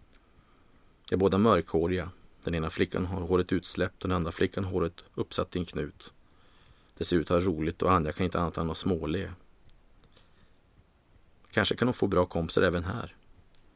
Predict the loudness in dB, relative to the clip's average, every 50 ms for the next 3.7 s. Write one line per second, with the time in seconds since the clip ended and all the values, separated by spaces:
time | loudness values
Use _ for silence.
0 | _ _ _ _ _ _ _ _ _ _ _ -2 -2 -2 0 0 0 0 2 2
1 | 2 2 2 2 4 4 4 2 -2 -4 -6 -4 0 0 2 2 0 -2 -2 -2
2 | -2 -2 -2 -4 -8 -8 -10 -14 -20 -20 -20 -20 -20 -20 -20 -20 -4 4 6 6
3 | 8 8 8 6 6 6 6 6 8 8 8 8 4